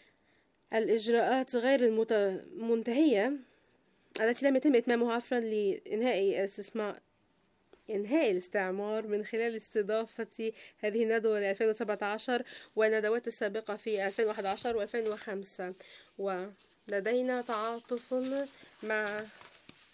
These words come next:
الطموحات المشروعة لشعب غرب بابوا، وهذا من خلال السبل السياسية المشروعة، وذلك لكي يتحكموا في مصيرهم.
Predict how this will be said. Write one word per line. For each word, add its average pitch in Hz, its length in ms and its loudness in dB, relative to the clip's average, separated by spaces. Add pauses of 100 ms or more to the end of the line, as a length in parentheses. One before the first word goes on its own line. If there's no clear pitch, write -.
(2750)
الطموحات 247 460 0
المشروعة 226 600 0
لشعب 220 720 -6 (720)
غرب 220 220 4
بابوا، 208 520 2
وهذا 220 440 0
من 220 220 0
خلال 226 560 0
السبل 226 600 0 (400)
السياسية 214 1500 0
المشروعة، 208 920 -4 (600)
وذلك 208 1080 -4
لكي 233 580 -6
يتحكموا 226 680 -6
في 240 160 -6
مصيرهم. 208 800 -4